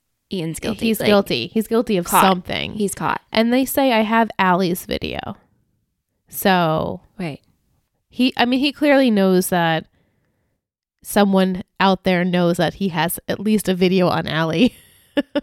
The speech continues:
Speaker 1: Right.
Speaker 2: Which we do. I mean, the police have that.
Speaker 1: Yeah.
Speaker 2: You know, which is so crazy to me.
Speaker 1: Yeah, but they don't think it's tied to him, right?
Speaker 2: Right. That we don't have proof that Ian's in that video.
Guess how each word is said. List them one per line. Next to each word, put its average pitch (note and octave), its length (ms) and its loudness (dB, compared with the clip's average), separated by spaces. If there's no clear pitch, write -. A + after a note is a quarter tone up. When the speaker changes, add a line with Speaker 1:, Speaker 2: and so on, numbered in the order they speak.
Speaker 1:
Right. D#3+ 180 -10
Speaker 2:
Which B3+ 220 2
we A#3 100 0
do. G3 380 4
I F3+ 80 0
mean, F#3+ 160 0
the F#3 60 -2
police G#3+ 380 -2
have E3 200 -4
that. - 340 -4
Speaker 1:
Yeah. D#3+ 380 -6
Speaker 2:
You A3+ 100 0
know, G3+ 300 2
which C#4 160 2
is B3 100 0
so B3 160 2
crazy B3+ 360 0
to - 120 -6
me. E3 540 -6
Speaker 1:
Yeah, B3 100 2
but A3+ 240 0
they G3+ 160 -2
don't G#3+ 240 -4
think G3+ 160 -8
it's F3+ 180 -10
tied F3 300 -6
to D3+ 80 -12
him, F3 400 -8
right? F#3 260 -4
Speaker 2:
Right. G#3+ 180 4
That G#3+ 220 -2
we A#3 100 -2
don't C4+ 180 -2
have A3+ 300 -2
proof A#3 300 -4
that G3+ 220 0
Ian's G3 320 0
in G3 180 -4
that E3+ 200 -2
video. - 440 -6